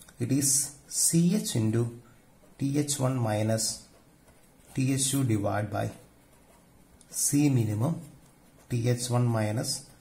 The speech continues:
T C one or C C into, C C into T C two minus T C one divided by C minimum into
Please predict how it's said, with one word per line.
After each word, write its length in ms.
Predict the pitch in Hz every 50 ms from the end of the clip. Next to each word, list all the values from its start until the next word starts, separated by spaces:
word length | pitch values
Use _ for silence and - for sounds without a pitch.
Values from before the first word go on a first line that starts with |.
| - - - - - - - - - -
T 140 | - 113 110
C 240 | 107 - 104 101 101
one 260 | 107 139 170 - - - - - -
or 300 | - 170 190 226 220 - - - - - - _ - - - - - - - - - - - - - - - - - - - - - - _ - - -
C 380 | - - - - 175 175 175
C 300 | 175 - - - 160 131
into, 340 | 117 113 107 101 - 165 - - - - - - - _ - _ - - - - - - - - - _ _ _ - -
C 240 | - - 151 147
C 240 | 147 - - 170 156
into 400 | 147 147 143 175 254 294 - - - - - - - - - - - - - - - -
T 140 | - 180 170
C 300 | 165 - 143 127 123 127
two 180 | - 135 131 131
minus 680 | 123 110 104 107 110 113 123 131 - - - - - - - - - - - - - -
T 160 | - 170 165 165
C 240 | 165 - 117 110
one 240 | 110 107 110 110 120 - - - - - - - - - 113
divided 420 | 113 113 110 110 110 110 113 107
by 240 | 104 107 107 110 - - - - - - - - - - - - - - - - - - -
C 400 | - - - - - 175 170 165
minimum 420 | 139 123 113 113 107 110 110 101
into 260 | 98 101 101 - -